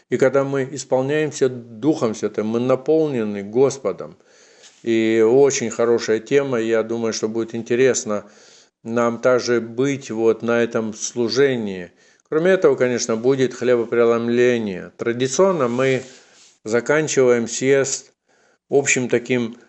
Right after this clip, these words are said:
хлебопреломлением, которым мы подчеркиваем единство друг с другом и с Господом. И когда мы вспоминаем Его, э, смерть, Его ломимое тело, Его пролитую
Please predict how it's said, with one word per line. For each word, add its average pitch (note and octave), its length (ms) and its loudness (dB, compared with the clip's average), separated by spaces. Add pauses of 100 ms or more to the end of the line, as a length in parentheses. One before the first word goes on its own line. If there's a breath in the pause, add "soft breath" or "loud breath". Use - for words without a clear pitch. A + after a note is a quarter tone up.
(260)
хлебопреломлением, C3+ 1080 2
которым C3 560 2
мы B2+ 160 -2
подчеркиваем C3 680 2
единство B2 760 -2
друг A2+ 280 0
с G#2+ 40 -6
другом B2+ 460 2
и A2 40 -4
с G#2 100 -6
Господом. G#2+ 680 0 (440 soft breath)
И B2 80 -6
когда B2+ 280 2
мы C#3 120 0
вспоминаем C3 720 -2
Его, A#2+ 640 2 (420 loud breath)
э, F#2 200 -2
смерть, C3+ 640 0
Его A#2 280 0
ломимое C3 520 0
тело, A#2+ 500 0
Его A2+ 380 -2
пролитую C3+ 680 2